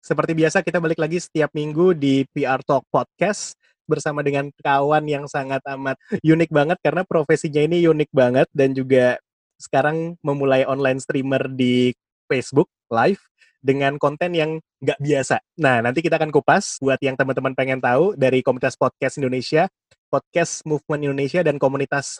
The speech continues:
Hot Wheels lovers, eh, dimanapun kalian berada, yang mungkin kalian nonton nih, sembari ngepost-ngepost lelangan, kalian nonton di live streamnya fanpage-nya We Are P R Agency.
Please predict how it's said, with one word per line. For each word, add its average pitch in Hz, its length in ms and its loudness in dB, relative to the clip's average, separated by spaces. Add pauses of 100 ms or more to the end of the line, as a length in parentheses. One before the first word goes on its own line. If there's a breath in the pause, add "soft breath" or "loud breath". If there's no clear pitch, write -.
Hot 151 160 -2
Wheels 170 400 -4
lovers, 151 720 0
eh, 139 160 -2
dimanapun 139 480 -4
kalian 139 240 2
berada, 131 240 4
yang 151 160 4
mungkin 139 240 -2
kalian 139 320 2
nonton 143 400 0
nih, - 20 -12 (300 soft breath)
sembari 135 560 0
ngepost-ngepost 139 560 0
lelangan, 139 560 0
kalian 139 320 0
nonton 135 320 0
di 127 320 4
live 127 480 -2
streamnya 127 800 -2
fanpage-nya 127 560 -2
We 123 160 2
Are 123 80 4
P 127 160 0
R 120 80 0
Agency. 120 400 -4